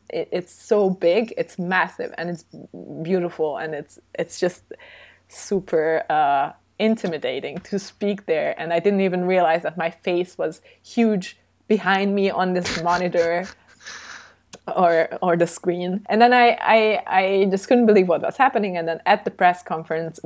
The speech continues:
before the press conference, there is all the award winners drinking champagne and having fun together. And there I met Bill Murray. <laughs> This is the only, this is the end. And then also at the dinner, we had a little, we had some little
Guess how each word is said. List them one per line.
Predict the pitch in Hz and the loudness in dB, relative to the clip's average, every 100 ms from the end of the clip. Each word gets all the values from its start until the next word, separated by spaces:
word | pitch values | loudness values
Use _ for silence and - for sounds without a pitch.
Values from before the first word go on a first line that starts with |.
| 170 | 0
before | 185 - 175 170 | 0 2 4 6
the | 170 | 4
press | - 151 151 | 2 0 0
conference, | - 151 151 151 151 - | -6 -8 -6 -6 -6 2
there | 160 | 4
is | 151 147 | 4 4
all | 185 190 | 6 6
the | 160 | 6
award | 160 160 156 | 6 6 4
winners | 156 156 151 156 - | 2 -2 0 0 -2
drinking | - 165 160 160 | -2 0 -2 -4
champagne | - 156 - 196 196 | -4 -2 2 4 4
and | 156 165 | 2 -2
having | 160 143 143 - - - | -2 -4 -6 -12 -20 -4
fun | - 175 | 0 0
together. | - 170 147 147 180 _ _ _ | 0 -4 -2 -4 -10 _ _ _
And | - 147 139 _ _ _ - | -8 -8 -8 _ _ _ 0
there | 165 - - - - | 0 0 -4 -6 0
I | 151 117 - | 0 -2 -2
met | 190 226 - | -2 -2 0
Bill | 254 | 0
Murray. | 311 269 143 - 233 | 2 0 0 -2 -4
<laughs> | - | 0
This | 196 214 | 4 6
is | 220 175 | 4 4
the | 196 | 2
only, | 170 175 170 175 202 - - - | 2 0 0 -4 -8 -14 -16 0
this | 196 | 0
is | 190 - | 0 -4
the | - | -2
end. | 160 156 160 | -2 -2 0
And | - 170 | 2 4
then | 170 165 170 - - | 4 4 -2 -8 2
also | 170 180 190 | 2 4 4
at | 165 165 | 4 2
the | |
dinner, | 170 160 165 175 175 | 0 2 2 -2 -6
we | 180 165 | -6 -4
had | 175 | -2
a | - 165 | -2 -2
little, | - - 185 _ - | -2 -4 -8 _ -6
we | 214 | 0
had | 240 220 | 2 2
some | - 170 170 196 _ _ _ _ - | -4 -16 -16 -20 _ _ _ _ -2
little | 175 143 180 | 0 0 -6